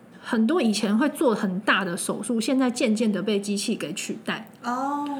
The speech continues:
Speaker 1: 嗯，所以大家现在要去做一些疗程，都会先以非侵入性的考量为主。
Speaker 2: 所以抽脂的选择现在也被一些机器取代了。
Speaker 1: 对，比如说以前就是要做抽脂嘛。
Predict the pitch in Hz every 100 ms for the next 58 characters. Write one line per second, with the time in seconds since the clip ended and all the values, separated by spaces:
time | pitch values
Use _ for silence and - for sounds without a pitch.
0 | 254 233 - 262 240 170 - 370 302 247
1 | 285 302 311 277 277 262 262 254 247 220
2 | 220 214 202 190 170 202 180 170 196 208
3 | 220 214 202 208 208 185 214 - 294 285
4 | 277 269 269 202 254 185 175 - - -
5 | 175 190 202 202 381 403 - 226 190 196
6 | 196 180 180 190 240 226 214 175 214 196
7 | 202 196 202 202 208 202 208 190 - -
8 | - - - 180 - - 349 190 247 262
9 | 330 403 440 427 - - - 262 254 269
10 | 311 359 339 311 302 - 240 226 190 156
11 | -